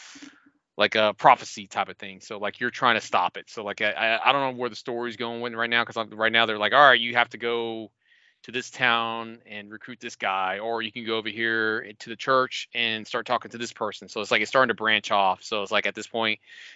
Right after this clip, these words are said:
I got different paths I can start to take. So, like I said, I'm only, like, four or five hours into it. I'm, like, level ten or eleven. Uh, I didn't wanna get too far just in case Richard wanted to jump in 'cause I, I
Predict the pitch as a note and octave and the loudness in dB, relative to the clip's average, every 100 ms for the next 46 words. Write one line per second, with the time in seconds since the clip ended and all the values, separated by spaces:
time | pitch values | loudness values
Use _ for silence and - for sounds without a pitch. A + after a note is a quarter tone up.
0 | - A2 A#2 A2 A#2+ A#2 G#2+ - G#2+ G#2 | 0 4 4 4 0 0 -10 0 4 4
1 | G#2 G#2 F#2+ G#2 F#2 - G#2 - A#2+ C3+ | 2 -10 -10 -10 -10 -10 -8 -4 2 2
2 | C3+ D3+ F3+ F3 C#3 A#2+ C#3 C3+ - A2 | 2 -2 0 4 2 2 -4 -6 0 2
3 | G#2 G2+ G2 G2+ F#2 G#2 G2 G2+ G#2 G#2 | 4 2 0 -8 -16 -14 -10 -10 -8 -10
4 | G2+ G2 G2 - _ - A2+ G#2 G2 G2 | -8 -10 -12 -14 _ -6 -6 -4 -4 -4
5 | F#2+ F#2+ _ _ _ - _ G2 G2+ G#2 | -4 -8 _ _ _ -20 _ 0 4 6
6 | G2+ B2+ C3+ C3 A2+ C3+ - B2 G#2+ A#2+ | 6 6 4 0 0 -8 -2 -2 -2 -8
7 | A#2 G#2+ A2 G#2+ A2 G#2 A2 G#2 G2 G#2+ | -6 -6 -6 -10 -10 -8 -8 -8 -8 -6
8 | A2+ G#2 G#2 G2+ - | -6 -6 -8 -10 -10